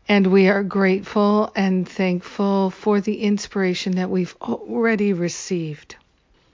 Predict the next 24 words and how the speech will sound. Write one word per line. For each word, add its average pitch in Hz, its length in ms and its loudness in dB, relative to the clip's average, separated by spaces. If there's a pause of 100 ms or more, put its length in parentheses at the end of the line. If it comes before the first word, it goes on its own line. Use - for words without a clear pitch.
(440)
Our 202 200 2
heart 208 300 0
is 202 200 0
open, 180 280 -2
our 180 160 0
mind 190 580 0
is 202 480 -2
open, 185 520 -4
and 196 260 -4
our 180 180 0
willingness 180 720 -2
is 185 220 -6
strong. 170 760 -8
We 180 160 -2
are 170 140 -2
grateful 175 720 -4
and 175 200 -6
thankful 170 720 -6 (460)
that 202 220 2
a 190 80 2
powerful 180 1120 0
surge 185 580 0
of 175 140 -4
inspiration 170 1080 -2